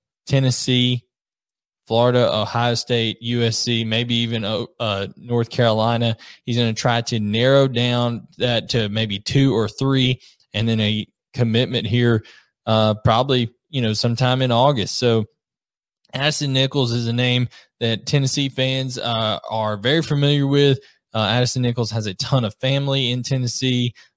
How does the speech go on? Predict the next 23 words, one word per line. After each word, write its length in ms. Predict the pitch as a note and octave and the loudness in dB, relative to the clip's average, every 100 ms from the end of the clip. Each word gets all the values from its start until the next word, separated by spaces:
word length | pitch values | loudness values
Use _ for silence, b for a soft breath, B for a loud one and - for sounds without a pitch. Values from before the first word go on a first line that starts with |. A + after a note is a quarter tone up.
| - | -4
Um, 360 | A2 G#2 G2+ - | 0 0 -2 -6
I 100 | G#2 | -4
also 500 | A2+ B2+ A#2+ B2+ A#2+ | 0 0 2 2 2
write 460 | G#2+ A2 A#2 A#2+ - | 0 -2 0 -2 -4
for 360 | - A#2+ G#2+ G#2 b - | -4 0 0 -2 b -10
U 140 | A#2 | -8
G 180 | B2 B2 | -4 -2
A 40 | A#2 | -2
Sports 360 | - B2 A#2 | -6 -10 -8
dot 220 | - G2 - | -6 -6 -2
com, 360 | B2 A#2+ A#2 | 2 2 2
who 260 | A2 F#2+ A2+ | 0 0 0
has 260 | A2+ G#2+ | 2 0
a, 160 | G#2+ G#2 - | -2 -4 -6
uh, 160 | A2+ | -4
we 140 | G#2+ A#2 | 0 0
have 80 | A2+ | 0
a 60 | |
great 340 | G2+ B2+ C3 A2+ | 0 2 0 -2
message 480 | B2 C3 C3 A2 | 0 0 -2 -6
board 340 | A2+ A#2+ B2 A2+ | -2 2 2 2
over 260 | A2 A2+ | 0 -2
there. 320 | A2+ A2+ A2+ | -2 0 0